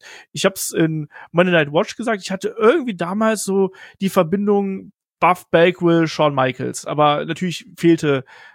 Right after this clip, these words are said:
äh, einem Buff Bagwell da sehr viel im Ring, einfach um die Größe eines Shawn Michaels zu erreichen, muss man hier ganz klar sagen. Aber irgendwie so dieses, äh, Pretty Boy, outgoing, ein bisschen drüber, das war so meine Parallele da und ist auf jeden Fall auch einer der Charaktere, der war ja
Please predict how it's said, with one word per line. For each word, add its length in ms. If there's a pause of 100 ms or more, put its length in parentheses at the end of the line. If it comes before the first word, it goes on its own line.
äh, 80
einem 220
Buff 200
Bagwell 300
da 100
sehr 200
viel 340
im 140
Ring, 300
einfach 340
um 280 (420)
die 100
Größe 280
eines 200
Shawn 180
Michaels 400
zu 160
erreichen, 400
muss 160
man 80
hier 100
ganz 200
klar 180
sagen. 260
Aber 140
irgendwie 200
so 180
dieses, 340 (1080)
äh, 140 (120)
Pretty 240
Boy, 460
outgoing, 880
ein 120
bisschen 280
drüber, 720
das 140
war 120
so 100
meine 220
Parallele 500
da 200 (280)
und 100
ist 100
auf 80
jeden 120
Fall 140
auch 180
einer 220
der 180
Charaktere, 580 (320)
der 160
war 100
ja 140